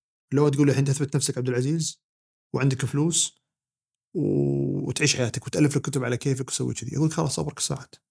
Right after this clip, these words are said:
ليش أنا أروح وأستأذن من المدير وأقدم هذا وعندي إجازات معينة وما أدري شنو وأدش أنا تفاصيل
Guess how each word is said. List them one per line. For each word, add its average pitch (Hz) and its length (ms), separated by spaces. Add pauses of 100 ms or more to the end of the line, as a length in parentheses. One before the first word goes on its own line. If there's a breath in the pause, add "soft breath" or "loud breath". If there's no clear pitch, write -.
(1040)
ليش 165 200
أنا 131 100
أروح 127 200
وأستأذن 120 340
من 120 80
المدير 123 360
وأقدم 117 440
هذا 135 220
وعندي 120 280
إجازات 120 380
معينة 131 560
وما 113 180
أدري 104 120
شنو 131 380
وأدش 117 300
أنا 117 100
تفاصيل 127 840